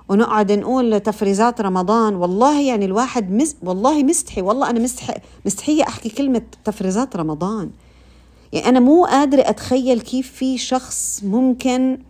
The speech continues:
ل-، ل-، الآن يقعد يفكر ويحط على سوشيال ميديا تفريزات رمضان. بدك تفرزي فرزي،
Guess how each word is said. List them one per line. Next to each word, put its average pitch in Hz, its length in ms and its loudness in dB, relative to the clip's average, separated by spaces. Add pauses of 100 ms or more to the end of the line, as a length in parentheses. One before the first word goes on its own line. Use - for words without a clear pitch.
ل-، 180 180 -4 (100)
ل-، 185 260 0
الآن 208 720 2
يقعد 220 380 2
يفكر 226 640 0
ويحط 202 540 -2
على 180 200 -2
سوشيال 208 400 -4
ميديا 208 220 0
تفريزات 190 520 -6
رمضان. 156 460 -4 (1000)
بدك 381 420 4
تفرزي 392 360 4
فرزي، 415 380 4